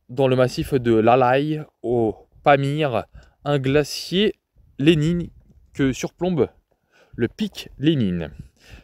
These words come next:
La carte de Russie répète à l'infini les noms de Lénine.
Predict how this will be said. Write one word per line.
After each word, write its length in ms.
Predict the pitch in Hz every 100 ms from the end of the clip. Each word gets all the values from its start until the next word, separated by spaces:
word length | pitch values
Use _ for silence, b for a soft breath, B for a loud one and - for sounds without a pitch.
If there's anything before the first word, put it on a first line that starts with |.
| b
La 100 | 131
carte 220 | 131 220 151
de 100 | 135
Russie 400 | 131 - 196 160
répète 400 | 131 143 165 131
à 60 |
l'infini 560 | 131 - 139 139 175 196 b b b b
les 340 | 131 131 135
noms 260 | 139 147 165
de 140 | 123
Lénine. 640 | 120 123 127 123 110 104